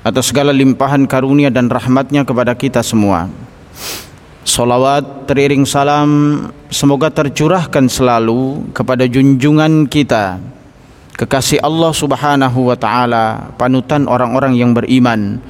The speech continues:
yaitu Rasulullah Muhammad sallallahu alaihi wasallam.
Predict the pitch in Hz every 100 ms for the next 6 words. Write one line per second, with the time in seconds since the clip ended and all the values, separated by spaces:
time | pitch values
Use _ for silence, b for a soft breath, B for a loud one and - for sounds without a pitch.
0 | B B B B 127 127 131 139 139 131
1 | 170 135 123 135 123 117 143 123 117 101
2 | - 123 117 127 117 107 104 117 107 107
3 | 104 120 104 95